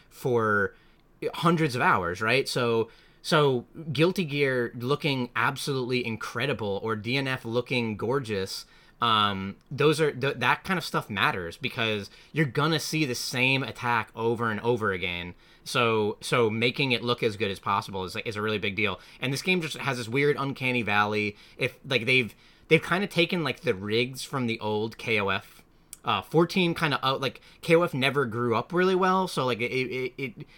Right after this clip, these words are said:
they moved from sprites the, the last out of all the other fighting games. And when they did go to three D, I think the rigs kinda look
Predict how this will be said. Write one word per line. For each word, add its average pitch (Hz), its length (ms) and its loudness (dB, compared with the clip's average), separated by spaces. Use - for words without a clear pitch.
they 143 380 6
moved 147 380 0
from 135 180 -2
sprites 127 520 0
the, 107 300 -4
the 113 300 -2
last 113 680 0
out 127 140 4
of 117 100 0
all 120 220 2
the 120 120 2
other 107 200 0
fighting 120 320 0
games. 170 400 -2
And 127 340 4
when 131 160 -2
they 123 100 6
did 135 320 0
go 139 240 2
to 147 180 -4
three 160 260 -2
D, 165 280 0
I 127 120 0
think 123 240 -6
the 120 100 -2
rigs 117 400 -4
kinda 151 260 -4
look 156 200 -2